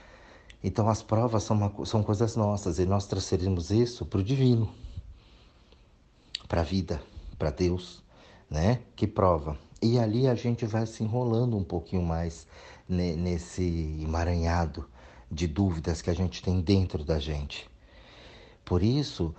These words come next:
quando você fala, "Ai, a vida provou", a vida, ela não provou nada. O que tá acontecendo com você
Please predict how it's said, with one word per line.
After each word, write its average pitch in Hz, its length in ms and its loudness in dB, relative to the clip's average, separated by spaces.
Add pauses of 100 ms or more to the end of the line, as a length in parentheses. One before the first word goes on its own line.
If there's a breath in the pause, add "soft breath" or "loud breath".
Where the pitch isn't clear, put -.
(120 loud breath)
quando 101 280 2
você 95 240 -2
fala, 92 340 0
"Ai, 85 120 0
a 82 40 0
vida 82 260 -4
provou", 80 400 -2
a 95 60 2
vida, 107 240 -2
ela 120 140 0
não 120 180 0
provou 113 400 0
nada. 110 640 -2 (1400 loud breath)
O 98 100 4
que 120 160 -4
tá 120 200 0
acontecendo 85 640 -2
com 78 160 -2
você 95 580 -2